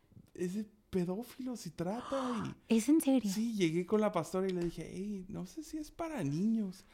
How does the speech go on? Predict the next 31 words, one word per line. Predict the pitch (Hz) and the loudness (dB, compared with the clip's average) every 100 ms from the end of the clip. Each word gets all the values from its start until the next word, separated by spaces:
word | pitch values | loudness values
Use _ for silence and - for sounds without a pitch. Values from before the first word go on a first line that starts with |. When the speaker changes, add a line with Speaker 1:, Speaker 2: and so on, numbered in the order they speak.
| - - - | -20 -12 2
Speaker 1:
"No, | 175 202 - | 4 4 0
sí, | 190 | -6
ya | 165 151 | -6 -8
la | 143 | -8
vimos". | 185 165 135 123 127 | -4 -2 -2 -4 -8
Y | 123 107 | -4 -2
ya, | 117 113 113 113 | -2 -4 -6 -6
ok. | 165 - | -8 -4
Speaker 2:
Oh. | 269 - | 2 4
Speaker 1:
Uf. | 156 170 - - - - - - - - 226 254 | 2 -4 -8 -14 -20 -20 -20 -20 -16 -6 0 12
Speaker 2:
Dude, | 320 - - | 12 12 10
no, | 262 269 | 10 12
no, | 254 262 | 12 12
Speaker 1:
Pero | 254 | 12
Speaker 2:
yo | 254 | 12
no | |
Speaker 1:
bueno, | 302 302 | 12 12
Speaker 2:
escuché | 285 285 | 10 12
el | 269 | 12
nombre | 254 247 226 | 12 12 10
porque | 240 247 | 6 2
Speaker 1:
esos | 220 | 6
Speaker 2:
Sawyer | 247 247 262 | 8 10 10
me | 240 | 8
Speaker 1:
niños | - | 8
han | |
visto | - 214 | 8 8
Speaker 2:
estaba | 220 208 | 8 6
Speaker 1:
peores | 196 117 113 - | 4 2 0 -2
cosas. | 117 113 123 123 - | -2 -2 -4 -6 -6
Speaker 2:
Ah. | 104 - 170 | -6 -4 -6